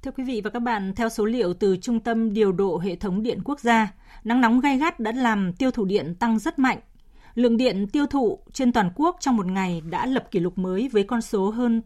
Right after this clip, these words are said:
tám trăm tám mươi triệu kWh, tăng tới gần hai mươi lăm phần trăm so với cùng kỳ năm ngoái.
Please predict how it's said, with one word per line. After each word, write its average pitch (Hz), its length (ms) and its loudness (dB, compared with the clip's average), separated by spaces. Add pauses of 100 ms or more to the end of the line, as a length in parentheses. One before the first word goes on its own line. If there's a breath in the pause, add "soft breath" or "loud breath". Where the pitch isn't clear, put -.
tám 202 240 2
trăm 254 280 -2
tám 226 200 -2
mươi 262 80 0
triệu 208 280 -2
kWh, 220 540 0 (400 soft breath)
tăng 226 160 0
tới 208 140 0
gần 214 200 0
hai 247 220 -4
mươi 262 120 2
lăm 254 100 2
phần 202 180 -2
trăm 220 260 -2
so 208 200 -6
với 190 160 -4
cùng 196 220 -2
kỳ 185 140 -2
năm 180 180 -4
ngoái. 175 280 -4